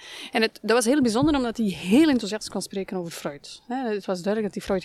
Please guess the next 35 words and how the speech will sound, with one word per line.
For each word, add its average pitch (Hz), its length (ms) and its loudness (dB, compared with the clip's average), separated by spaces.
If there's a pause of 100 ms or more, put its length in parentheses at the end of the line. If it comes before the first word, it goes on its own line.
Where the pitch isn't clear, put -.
(100)
heel 240 80 2
graag 185 260 -4
zag - 340 -10
en 226 180 -4
die, 185 300 -8
die, 190 280 -8
die - 100 -20
kon 202 160 -8
daar 196 120 -6
met 196 120 -8
heel 220 160 -8
veel 220 120 -8
passie 220 300 -10
over 196 140 -10
spreken. 254 460 -8 (960)
En 220 160 6
dat 226 100 8
was 302 160 6
eigenlijk 294 360 6
wel 247 340 2
voor 214 260 -2
mij 294 260 4
een, 220 340 -2
een, 202 280 -4
eh, 208 1120 -6
belangrijk 269 580 4
dat 247 140 2
dat 226 140 0
vak 311 220 0
in 277 120 6
die 233 120 2
opleiding 240 420 0
was, - 440 -2
want 220 180 -2
ik, - 160 -2